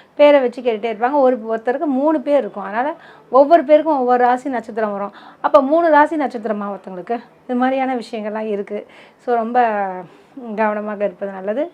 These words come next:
இது மாதிரி நம்ம நிறைய விஷயங்கள்லாம் பார்க்கலாம். அது மட்டும் இல்லாம நீங்க பார்த்தீங்கன்னா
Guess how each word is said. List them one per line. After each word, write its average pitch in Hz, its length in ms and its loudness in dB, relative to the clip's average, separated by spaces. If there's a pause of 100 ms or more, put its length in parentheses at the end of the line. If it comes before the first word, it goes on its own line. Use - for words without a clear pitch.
(720)
இது 302 160 -2
மாதிரி 320 220 2
நம்ம 254 200 -4
நிறைய 247 340 2 (360)
விஷயங்கள்லாம் 220 460 -6
பார்க்கலாம். 240 340 -2 (320)
அது 294 180 6
மட்டும் 285 220 0
இல்லாம 285 160 -2
நீங்க 240 480 0
பார்த்தீங்கன்னா 240 460 2